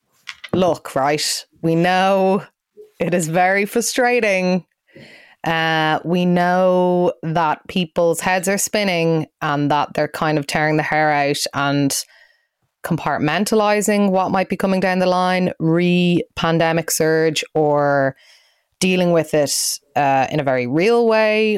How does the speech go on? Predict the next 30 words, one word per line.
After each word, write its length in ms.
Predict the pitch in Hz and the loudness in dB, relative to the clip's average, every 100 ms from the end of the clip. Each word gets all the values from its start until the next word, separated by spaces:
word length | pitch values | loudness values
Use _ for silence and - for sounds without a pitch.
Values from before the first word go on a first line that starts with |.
| - | -2
or 420 | 156 160 151 147 139 | 0 2 2 2 0
just 260 | 139 127 | -2 -2
not 220 | 135 135 - | 0 -2 -2
able 360 | 151 156 208 220 | -2 0 0 0
to 120 | 208 | 0
deal 200 | 214 214 | 2 2
with 140 | 214 | 2
it 60 | 208 | 0
anymore. 560 | 208 208 208 208 208 202 | 0 2 2 0 -2 0
But 200 | 175 - _ _ _ _ _ - - | -2 -2 _ _ _ _ _ -18 -6
this, 380 | 208 220 - - - | 0 0 0 -4 -2
uh, 460 | 170 165 156 156 - _ _ - | 0 0 0 0 -2 _ _ -2
this 320 | 190 202 - | 0 0 -2
week's 480 | 175 170 156 - - | -2 0 0 -4 -8
podcast, 640 | - 160 151 - 135 131 - | -4 -4 -2 -2 -2 -2 -2
we're 120 | 190 | -2
just 200 | 262 - | -2 -2
gonna 160 | 302 240 | -2 -2
talk 320 | - 185 180 | 0 0 2
a 40 | |
little 180 | 180 170 | 0 0
bit 120 | 160 | 0
about 240 | 160 151 139 | 0 0 0
how 260 | - 165 | -2 -2
the 80 | 156 | -2
government 400 | 160 151 160 147 | -2 -2 0 -2
has 120 | 147 | 0
lost 320 | 151 143 139 - | 0 0 -2 -2
the 80 | |
room, 460 | 151 151 147 135 | 0 2 2 2